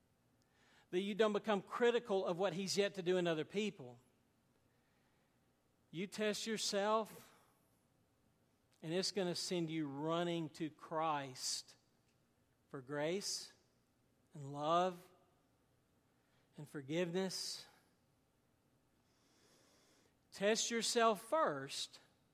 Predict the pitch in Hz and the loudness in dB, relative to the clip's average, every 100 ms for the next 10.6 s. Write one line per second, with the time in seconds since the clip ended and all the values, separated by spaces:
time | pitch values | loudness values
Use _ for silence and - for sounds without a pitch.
0 | _ _ _ _ _ _ _ _ _ _ | _ _ _ _ _ _ _ _ _ _
1 | _ _ _ 185 175 196 247 285 233 - | _ _ _ -4 2 4 6 6 4 2
2 | 165 170 175 165 160 208 247 180 151 143 | 2 4 2 0 -4 -2 -2 0 -4 -6
3 | 165 185 208 220 160 180 175 - - 156 | -4 0 2 2 2 0 0 -2 -4 -4
4 | 147 139 135 123 135 - _ _ _ _ | -4 -4 -6 -10 -14 -20 _ _ _ _
5 | _ _ _ 233 226 262 285 311 339 330 | _ _ _ -4 -2 -2 2 6 6 4
6 | 247 202 - 202 175 - 165 147 147 131 | 0 2 0 0 -2 -4 -4 -2 -4 -6
7 | 127 151 _ _ _ _ _ _ _ _ | -10 -18 _ _ _ _ _ _ _ _
8 | _ _ - - - 220 214 214 190 196 | _ _ -20 -14 0 2 2 2 4 6
9 | 208 269 285 226 180 175 180 170 180 208 | 6 6 2 -2 -4 -4 -4 -2 0 4
10 | 254 277 226 202 175 - | 6 4 2 -4 -4 -6